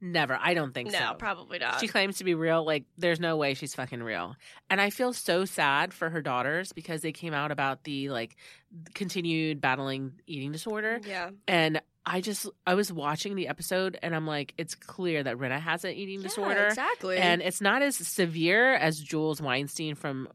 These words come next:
Speaker 1: Real Housewives of New York, but it's obvious that she does. And obviously she's projected that onto her daughters. And it's just so sad. But that's, that just goes to show her level of wanting to be part of the Beverly Hills community.
Speaker 2: Totally. I mean,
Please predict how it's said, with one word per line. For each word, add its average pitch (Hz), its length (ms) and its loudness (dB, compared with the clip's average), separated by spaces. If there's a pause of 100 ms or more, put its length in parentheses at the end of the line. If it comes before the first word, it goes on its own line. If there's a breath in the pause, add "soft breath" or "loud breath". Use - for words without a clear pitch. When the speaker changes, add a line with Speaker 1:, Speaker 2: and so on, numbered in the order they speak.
Speaker 1:
Real 151 140 -2
Housewives 143 380 -4
of 139 80 -8
New 139 120 -6
York, 131 340 0 (340 loud breath)
but 175 140 0
it's 160 100 -4 (320)
obvious 143 640 2
that - 180 -6
she - 140 -8
does. 110 440 -2
And 160 160 -8 (200)
obviously 165 400 -2
she's 143 200 -6
projected 147 400 -6
that 143 120 -2
onto 131 300 -4
her 127 120 -10
daughters. 135 600 -2 (400 soft breath)
And 202 80 0
it's 185 160 -2
just 196 180 -4 (100)
so 220 440 4
sad. 143 480 2
But 156 100 -6
that's, 170 240 4 (120)
that 202 180 6
just - 140 -4
goes 240 120 4
to 240 60 -2
show 220 220 0
her 202 120 -4
level 170 300 -2
of 151 240 -6
wanting 156 320 -2
to 160 140 -10
be 143 360 -2 (540 loud breath)
part 156 340 2
of 147 220 0
the 151 60 -4
Beverly 139 320 -4
Hills 135 200 -4
community. 117 560 -8
Speaker 2:
Totally. 277 340 -4
I 196 80 0
mean, 226 140 4